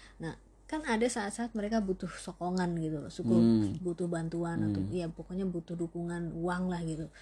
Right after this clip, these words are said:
Speaker 2: Hmm.
Speaker 1: Dan nggak setiap, nggak bisa si istri terus-terusan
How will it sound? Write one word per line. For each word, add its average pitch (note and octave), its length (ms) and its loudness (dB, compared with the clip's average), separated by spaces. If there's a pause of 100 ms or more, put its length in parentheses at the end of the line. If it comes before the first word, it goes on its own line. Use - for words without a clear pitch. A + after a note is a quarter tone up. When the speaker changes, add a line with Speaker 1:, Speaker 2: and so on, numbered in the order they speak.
(200)
Speaker 2:
Hmm. G2 280 -8
Speaker 1:
Dan E3+ 320 2
nggak E3 240 0
setiap, - 460 -8 (580)
nggak E3+ 480 -2
bisa A3+ 420 0
si A3 220 0
istri G#3 300 0
terus-terusan G3 920 -4